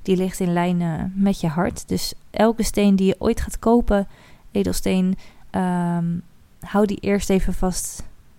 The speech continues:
in je linkerhand en voel echt eventjes hoe die voelt. Wat voor energie die heeft. En je voelt niet letterlijk schokjes of zo in je hand, maar je krijgt wel een gevoel vanuit je intuïtie van: "Dit is een goede steen voor mij."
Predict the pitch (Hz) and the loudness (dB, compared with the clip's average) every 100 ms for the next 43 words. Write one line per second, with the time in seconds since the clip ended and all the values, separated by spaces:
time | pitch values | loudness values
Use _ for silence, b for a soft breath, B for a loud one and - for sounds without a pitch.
0 | - 180 170 175 175 175 180 185 - 180 | 2 4 4 2 2 2 2 2 0 0
1 | 175 - - 233 - - - 196 185 - | 0 0 4 4 4 -4 -2 -2 -2 -4
2 | 190 - 180 170 175 - 170 160 - - | -2 0 0 0 -4 -2 -2 -2 -8 -10
3 | - - b b b b - 185 - 180 | -12 -14 b b b b -6 0 2 2
4 | 180 175 185 170 170 151 - - - 180 | 0 0 -2 -2 -2 -4 -8 -10 -4 -2
5 | 175 B B B - 185 202 202 208 196 | -2 B B B -8 0 0 2 2 0
6 | 196 185 180 - 196 - 214 202 185 196 | 2 0 0 0 -2 -4 -4 -4 -2 0
7 | 190 190 175 220 - 185 175 - 190 185 | 2 2 2 4 4 2 -2 -8 -6 -6
8 | - 175 180 175 180 - 180 - 165 170 | -2 0 0 -2 -4 -4 -4 -4 -4 -4
9 | - 175 175 175 175 180 180 165 180 - | -4 -8 -4 -6 -6 -8 -8 -4 -6 -4
10 | 185 - 202 185 - 175 170 170 165 170 | -6 0 0 0 -2 -2 -2 -4 -4 -4